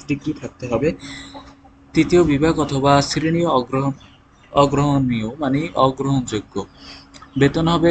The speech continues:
বারো হাজার পাঁচশো টাকা। বয়স সীমা এখানে দেখেন পঁয়ত্রিশ বছর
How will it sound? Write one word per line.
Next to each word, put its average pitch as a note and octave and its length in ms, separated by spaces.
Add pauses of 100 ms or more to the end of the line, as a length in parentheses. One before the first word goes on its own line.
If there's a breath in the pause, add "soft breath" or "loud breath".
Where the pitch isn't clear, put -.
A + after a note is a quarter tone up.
(100)
বারো B2+ 220
হাজার C#3 240
পাঁচশো B2+ 320
টাকা। A#2 200 (160)
বয়স B2+ 300
সীমা D3 300
এখানে C3+ 240
দেখেন C3 300 (120)
পঁয়ত্রিশ B2+ 480
বছর A#2+ 200